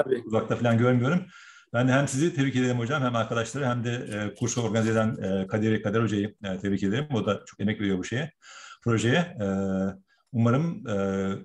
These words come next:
Speaker 2: daha da güçlenerek devam edecek önümüzdeki yıllarda bu şeyler,
Speaker 1: İnşallah.
Speaker 2: çalışmalar.
Speaker 1: İnşallah. Hep beraber. Artık sizler, "Sen yaşlandın" falan deyip duruyorsun. Ondan sonra ben strese giriyorum burada Korgun yani. <laughs>
Speaker 2: Estağfurullah hocam. Siz maşallahınız var her zaman.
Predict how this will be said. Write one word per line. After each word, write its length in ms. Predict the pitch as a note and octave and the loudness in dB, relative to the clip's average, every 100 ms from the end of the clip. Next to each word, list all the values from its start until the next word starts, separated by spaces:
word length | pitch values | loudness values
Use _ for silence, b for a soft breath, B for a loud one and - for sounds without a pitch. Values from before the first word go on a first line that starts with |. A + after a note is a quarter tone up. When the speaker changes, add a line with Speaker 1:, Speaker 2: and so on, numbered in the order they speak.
| _ _ _ _ A#2 | _ _ _ _ -4
Speaker 2:
daha 200 | G#2 B2 | 0 2
da 300 | A2+ G#2 - | 4 2 0
güçlenerek 440 | A2 - A#2+ A2 C3 | -4 0 0 0 2
devam 220 | B2 B2 | 4 4
edecek 240 | A#2 B2 | 4 0
önümüzdeki 380 | A#2+ G2+ F#2+ G2 | 0 -2 -4 -4
yıllarda 380 | G#2 F#2 F2+ F#2 | -2 -2 -2 -4
bu 200 | F2+ F2+ | -6 -10
şeyler, 260 | - F2 F2+ | -6 -2 -2
Speaker 1:
İnşallah. 640 | E3+ D#3+ A3 F#3 D3 A2+ | -2 -4 -2 -2 -4 -6
Speaker 2:
çalışmalar. 340 | G2+ D#3+ F#3+ F#3 | -6 -2 2 4
Speaker 1:
İnşallah. 200 | - - | 6 4
Hep 140 | - | 4
beraber. 380 | G3+ G3 F3 D#3+ | 4 6 4 6
Artık 320 | D#3+ D#3+ F#3 | 6 4 -4
sizler, 420 | - E3 F3 F#3+ - b b b | -6 0 4 4 2 b b b
"Sen 200 | - D#3 | 0 2
yaşlandın" 600 | E3+ E3 - F3 F#3 F#3 | 2 2 2 -2 -2 -6
falan 340 | F3+ F3+ F3 | -4 -4 -2
deyip 260 | F3 F3 - | -6 -6 -2
duruyorsun. 360 | F#3 A3+ A#3 G3+ | 0 2 2 0
Ondan 160 | F3+ F3+ | 0 -2
sonra 300 | E3+ F#3 F3+ | 0 0 4
ben 120 | F#3 | 4
strese 400 | F#3 - F#3 A3 | 2 0 0 0
giriyorum 420 | G#3+ F#3+ D#3+ D3 | 0 2 2 -2
burada 220 | C#3 C3 C3+ | -10 -8 -8
Korgun 340 | - D#3+ D3+ | -6 -10 -12
yani. 340 | D3 E3 E3 C#3 b b b b - | -10 -8 -8 -16 b b b b -6
<laughs> 1500 | D#3+ - E3+ - E3+ - _ _ _ _ A#3+ - - D4+ B3+ _ - A#2 A2+ B B _ _ _ | -6 -2 -4 -2 -8 -8 _ _ _ _ -16 -8 -4 -2 -4 _ -16 -16 -16 B B _ _ _
Speaker 2:
Estağfurullah 420 | - A2+ G#2+ A2 | -6 -2 0 0
hocam. 220 | G2 B2 | 2 2
Siz 260 | - G2+ - | 0 -2 0
maşallahınız 560 | A2 G#2 G#2+ G#2 G#2 G2 | 0 0 0 2 2 0
var 120 | F2+ | -2
her 80 | F#2 | -2
zaman. 220 | F2+ | -4